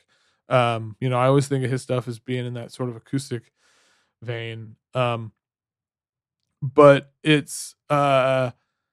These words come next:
it's really, it's just really surprising. But at the same time,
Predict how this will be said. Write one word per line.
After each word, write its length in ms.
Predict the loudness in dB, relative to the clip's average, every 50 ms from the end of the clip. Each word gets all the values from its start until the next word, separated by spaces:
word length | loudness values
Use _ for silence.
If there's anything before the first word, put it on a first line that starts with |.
| _ _ _ _ _ _ _ _ _ _ _ _ _ _ _ _ _ _ _ _ _ _ _ _ _ _ _
it's 240 | -12 -10 -8 -8 -6
really, 420 | -2 0 0 2 2 4 4 4 2
it's 240 | 2 -2 -6 -6
just 180 | -6 -6 -6 -6
really 140 | -6 -8 -8
surprising. 680 | -8 -8 -4 0 4 6 6 6 6 4 0 -2 -6 0 _
But 240 | 4 4 4 2 _ _ _ _ _ _ _ _ _ _ _ _ _ _ _
at 140 | -6 -6 -4
the 80 | -6
same 400 | -8 -6 4 6 6 6 6 4
time, 600 | 2 4 6 6 6 4 4 2 0 -4 -8 -12